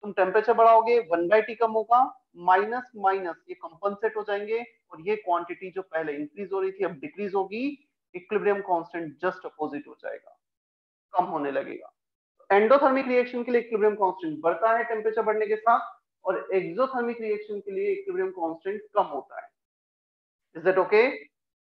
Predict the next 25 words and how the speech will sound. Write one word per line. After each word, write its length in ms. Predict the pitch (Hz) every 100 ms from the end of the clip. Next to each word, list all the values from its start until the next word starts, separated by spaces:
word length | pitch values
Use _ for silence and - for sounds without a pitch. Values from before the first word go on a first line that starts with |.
| _ _
स्लोप 380 | _ 240 277 277
का 60 | 294 190
वैल्यू 280 | 190 233
अभी 160 | 269 277
भी 140 | 311 330
यही 140 | 277
रहेगा, 320 | 214 165 - - _ _ _
but 420 | 160 226 226 175
ये 60 | 220
नेगेटिव 380 | 202 180 196 214
नेगेटिव 380 | 175 175 190 180
दोनों 200 | 165 175
स्लोप 240 | 185 180 170
मिलके 220 | 156 156 202 -
पॉजिटिव 420 | - 151 156 185
हो 60 | 180
जाएंगे, 320 | 180 196 262 339 _ _ _ -
और 120 | 147
the 60 | 151 -
positive 380 | 147 151 185 185
slope 220 | 226 226 226
होंगे, 280 | 220 240 277 - _ _ _ 151
graph 400 | 160 175 196 -
will 120 | 160
go 100 | 147